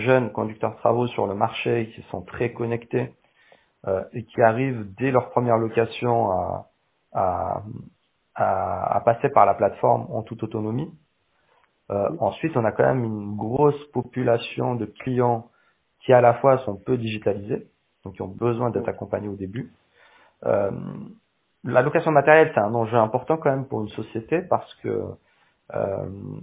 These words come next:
Speaker 1: lorsque tu loues une machine, que cette dernière n'est pas livrée le jour J, ben en fait, ça te coûte beaucoup plus cher que le prix de la machine.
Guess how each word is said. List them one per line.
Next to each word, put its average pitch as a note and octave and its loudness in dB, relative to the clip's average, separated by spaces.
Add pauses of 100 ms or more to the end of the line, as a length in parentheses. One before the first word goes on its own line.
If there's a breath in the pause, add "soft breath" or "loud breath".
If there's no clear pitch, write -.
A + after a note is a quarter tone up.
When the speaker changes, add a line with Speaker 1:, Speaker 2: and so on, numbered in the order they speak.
(120)
Speaker 1:
lorsque A#2+ -4 (1500)
tu - -6
loues C#3+ -2
une B2+ -2
machine, B2+ 0
que A2 -8
cette G#2+ 0
dernière A2+ 2
n'est G#2 -4
pas A#2+ 6
livrée A#2+ 0
le G#2+ 0
jour G#2 -2
J, C#3 -2 (520 soft breath)
ben - 0
en A2 2
fait, D3+ 0
ça F3+ 2
te - -14
coûte A#2 -6
beaucoup B2+ -8
plus A#2+ -10
cher C3 -2 (500)
que - -6
le G#2+ -6
prix - -8
de A#2 2
la A2+ 4
machine. A#2 0